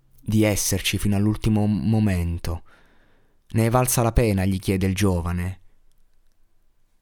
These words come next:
E lui risponde di sì. Perché l'amore è un colpo di fortuna. Non sai quando arriva e non sai quando ritornerà.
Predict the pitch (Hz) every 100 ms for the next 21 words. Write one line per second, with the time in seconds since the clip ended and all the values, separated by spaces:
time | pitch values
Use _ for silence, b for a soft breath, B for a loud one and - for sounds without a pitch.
0 | _ _ _ _ _ _ 113 101 92 -
1 | 95 90 85 92 87 - - - - -
2 | _ _ - _ _ _ _ _ _ _
3 | - 110 - 113 113 123 110 98 95 87
4 | - _ _ _ _ _ _ _ _ -
5 | 110 107 120 107 113 110 - 104 - 92
6 | 85 82 82 - - - - - - -
7 | - 117 117 - 127 110 101 101 98 113
8 | 117 101 101 - 107 104 101 98 98 92
9 | 95 90 80